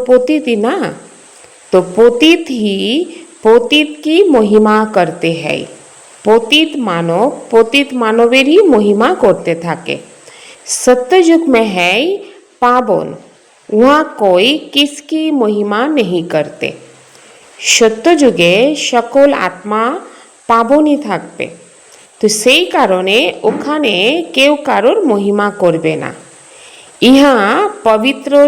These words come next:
সন্ন্যাসী ভি হ্যায়, অপবিত্র গৃহস্থী ভি হ্যায়। তো পবিত্রতা কি মহিমা গাই জাতি। এখানে অর্থাৎ এই সৃষ্টিতে এই সময়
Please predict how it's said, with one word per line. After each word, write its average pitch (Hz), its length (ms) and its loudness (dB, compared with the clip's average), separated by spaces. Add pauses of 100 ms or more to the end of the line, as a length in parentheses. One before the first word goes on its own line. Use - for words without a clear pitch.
(160)
সন্ন্যাসী 220 680 0
ভি 262 200 0 (140)
হ্যায়, 262 260 2 (760)
অপবিত্র 190 640 -2 (320)
গৃহস্থী 214 600 2
ভি 180 200 -2 (100)
হ্যায়। 135 200 -6 (800)
তো 185 80 2 (160)
পবিত্রতা 269 720 2
কি 269 240 -6
মহিমা 247 520 2
গাই 226 240 2 (120)
জাতি। 208 360 0 (1120)
এখানে 254 420 0 (300)
অর্থাৎ 240 540 0 (640)
এই 220 240 2
সৃষ্টিতে 220 760 -6 (400)
এই 233 100 2 (120)
সময় 185 440 -2